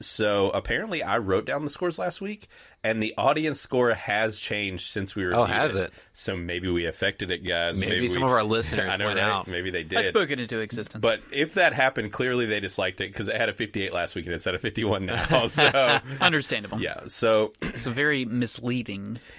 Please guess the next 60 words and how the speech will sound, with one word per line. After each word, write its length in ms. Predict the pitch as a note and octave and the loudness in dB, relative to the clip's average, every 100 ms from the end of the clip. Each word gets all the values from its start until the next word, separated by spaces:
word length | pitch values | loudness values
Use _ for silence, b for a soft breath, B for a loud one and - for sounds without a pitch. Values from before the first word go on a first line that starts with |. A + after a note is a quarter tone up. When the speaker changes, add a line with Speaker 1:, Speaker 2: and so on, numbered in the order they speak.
| B | B
Speaker 1:
it 120 | A#2+ | 2
is, 240 | F#2+ E2+ | 2 2
and 100 | F#2+ | 2
that's 140 | G#2+ B2 | 2 4
Speaker 3:
title. 320 | B2 A#2 G#2+ | 4 4 0
Speaker 1:
why 60 | - | -4
even 280 | A2+ G#2+ G#2+ | -4 0 0
with 140 | F#2+ | 0
my 140 | F#2+ E2 | -2 -6
post, 380 | - E2+ D#2 | -4 -4 -4
I 60 | E2+ | -4
said, 240 | - E2+ | -2 -2
like, 140 | D#2 D2 | -4 -6
"This 360 | F#2 F#2+ G2+ - | -6 -2 -2 -2
is 260 | G2 F#2 G2+ | -4 -4 -2
not 320 | F2+ F2 E2+ | -2 -2 -4
a 160 | E2+ E2 | -6 -6
drama," 400 | E2+ D#2+ D2 D2 B B | -6 -6 -6 -10 B B
or 120 | A2 | 2
I 40 | A2 | 4
mean, 100 | A2+ | 4
not 140 | C#3 | 4
Speaker 3:
Action. 220 | G#2+ G2 F#2 | 4 2 2
Speaker 1:
an 60 | |
action, 140 | F#2+ G2+ | 0 0
Speaker 2:
Not 240 | A2 A2+ | 2 2
an 60 | G#2 | 0
Speaker 1:
yeah, 120 | E2+ E2+ | -2 0
not 0 | |
an 240 | G2+ G2 | 0 0
Speaker 2:
action. 40 | E2+ | -2
Speaker 1:
action. 260 | E2 F2 | -4 -6
This 160 | E2+ - | -6 -4
is 120 | F2+ | -4
a 80 | E2 | -4
drama. 420 | E2 D#2+ E2 F2 - B | -6 -6 -8 -12 -16 B
So 540 | B - A#2 G#2 F#2+ F#2+ | B 2 6 6 4 2
yeah, 380 | G2 A2 F2+ D#2+ | 0 0 0 0
that's 260 | G2+ D3+ D3+ | 0 0 0
the 80 | |
biggest 280 | G2+ F#2+ E2+ | -2 -4 -4
thing 100 | F#2 | -4
that 80 | D#2+ | -4
I 40 | |
think 200 | D2+ E2+ | -4 -8
people 220 | - D#2+ D#2+ | -8 -10 -8
need 140 | D#2+ | -8
to 60 | D#2+ | -8
know. 240 | D#2 D2 | -6 -6
It 240 | C#2+ G#2+ - | -6 -6 -2
doesn't 340 | A3+ C4 C4+ | 0 0 0
Speaker 3:
Yeah. 60 | G#3 | 0
Speaker 1:
really 160 | G3+ | 0
surprise 320 | - D#3 D#3 | 0 2 2
me 80 | E3 | 0
that 80 | D#3 | -4
critics 300 | - D3 - | -4 -4 -2
like 180 | D3+ C#3+ | -4 -4
this. 420 | D3+ D3 - - | -2 -2 -4 -8
Uh, 300 | - G#2 G2+ | -6 -4 -4